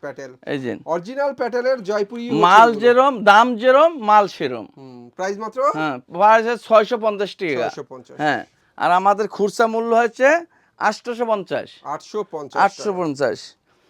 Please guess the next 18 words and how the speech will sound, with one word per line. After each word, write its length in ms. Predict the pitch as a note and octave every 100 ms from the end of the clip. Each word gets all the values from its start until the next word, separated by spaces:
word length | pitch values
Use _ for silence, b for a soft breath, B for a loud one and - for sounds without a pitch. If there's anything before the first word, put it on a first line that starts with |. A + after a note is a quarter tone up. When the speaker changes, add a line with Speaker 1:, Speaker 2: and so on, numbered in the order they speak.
| _ _
Speaker 2:
এই 140 | F#3 G#3
দেখেন, 180 | F#3 D#3+
দোপাট্টাটা 460 | G3 G#3 G3+ F#3 F3
কত 160 | D#3
বড়, 240 | E3 D3 A#2+
Speaker 1:
এটা 80 | - -
Speaker 2:
নামাজি। 340 | C#3+ D#3 C3 -
Speaker 1:
হচ্ছে 20 |
ওড়নাটা, 360 | C4 C4+ C4+ D4+ C#4
নামাজি, 360 | A3+ A3+ G#3+ A3+
অনেক 220 | G#3+ G#3+ F3+
বড় 240 | G#3+ B3 B3+ -
সড়ো 220 | G3+ F3 D3+
একটা 160 | - C#3
ওড়না। 280 | C3+ C3+ C3 _ _ _ _ _ _ _ _ _ _ _ _ -
Speaker 2:
এই 80 | D#3
যে 100 | C#3
দেখেন, 220 | C3 B2